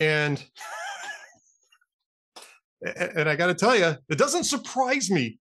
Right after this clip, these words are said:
that this happened. But, I mean, it's certainly remarkable that what they took from that, what the American media took from that was, and I kid you not, Pope Francis okays, uh, blessing of, okays blessings of same-sex unions,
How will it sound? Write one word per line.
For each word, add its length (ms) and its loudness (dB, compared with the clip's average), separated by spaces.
that 180 0
this 360 -2
happened. 520 -2
But, 340 0
I 80 -2
mean, 200 0
it's 180 2
certainly 320 2
remarkable 600 2
that 160 -2
what 280 4
they 140 2
took 260 0
from 180 2
that, 140 0
what 120 4
the 60 0
American 340 0
media 180 -2
took 200 -2
from 100 -2
that 140 0
was, 340 2
and 140 2
I 120 2
kid 280 -4
you 100 -2
not, 280 2
Pope 240 2
Francis 800 0
okays, 640 2
uh, 280 4
blessing 540 2
of, 200 0
okays 720 2
blessings 400 0
of 200 -4
same-sex 600 0
unions, 460 -4